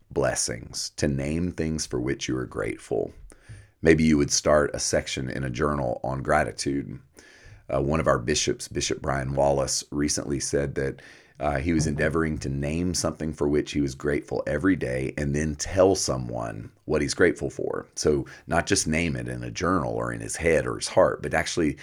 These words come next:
name it and then literally name it with your voice to someone in your life. Like, "I'm thankful for that sunrise." It could be simple stuff. I actually think it should be.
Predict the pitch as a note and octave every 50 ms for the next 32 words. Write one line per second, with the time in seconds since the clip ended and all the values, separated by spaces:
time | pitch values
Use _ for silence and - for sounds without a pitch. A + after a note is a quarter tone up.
0 | - - - - D2 D#2+ F2+ G#2 G#2 F2 D#2 D2+ - - - D2 C#2+ C#2 D2 D2+
1 | D2+ D2+ D2+ D2 C#2+ C#2+ - - - - - - - - _ _ _ _ _ _
2 | _ _ _ - C#2+ D2+ F2+ A2+ - - - - A1+ G#1+ A1 G#1 G1+ G1+ G1+ G1+
3 | G1+ G1+ G1+ G1+ - - - C2+ D2+ D2+ - - D#2+ D#2 D2 E2 E2+ - G1+ -
4 | - - - - C2+ - - C2 B1 B1 B1 B1+ C2 B1+ B1+ C2 C2+ C#2+ C#2+ A#1+
5 | - - - - - _ _ _ - C#2 - G2+ - - _ - G#2 G2 - -
6 | B1 C2 C2 - D2+ - - D2 D#2+ E2 D#2 - - - F2+ F#2 D#2+ C2+ G1+ G1+
7 | G1+ - - - - - - _ _ _ _ _ _ - - - _ _ _ _
8 | _ _ _ _ - D#2+ F#2 F#2+ E2+ D#2+ D2+ - - F2 E2+ - - D2 - -
9 | - - - - - - - - _ _ - - F2 F2+ - - A2+ G#2 F#2+ A2
10 | G2+ - - - - - - D#2+ D2+ C#2 - - G1+ - - -